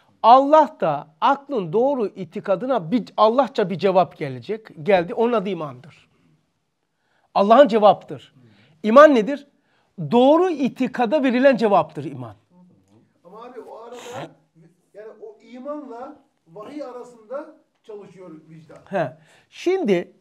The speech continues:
Speaker 1: vicdanda da şöyle bir şey var. İradede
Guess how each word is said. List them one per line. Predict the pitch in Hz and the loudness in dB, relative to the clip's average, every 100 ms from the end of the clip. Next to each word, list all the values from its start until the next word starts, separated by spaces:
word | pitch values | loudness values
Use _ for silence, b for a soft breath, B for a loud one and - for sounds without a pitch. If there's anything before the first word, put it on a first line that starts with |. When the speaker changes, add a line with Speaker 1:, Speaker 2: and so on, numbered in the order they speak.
| _ _ _ - | _ _ _ -18
Speaker 1:
vicdanda | 170 262 339 247 277 233 196 175 | -2 0 0 0 0 0 -2 -4
da | 247 | -4
şöyle | 214 185 156 | -2 -2 -4
bir | |
şey | - 143 | -8 -14
var. | 117 110 _ _ _ _ _ _ _ _ _ | -16 -20 _ _ _ _ _ _ _ _ _
İradede | 285 320 302 240 175 151 180 262 | 0 6 8 8 4 -2 -2 -4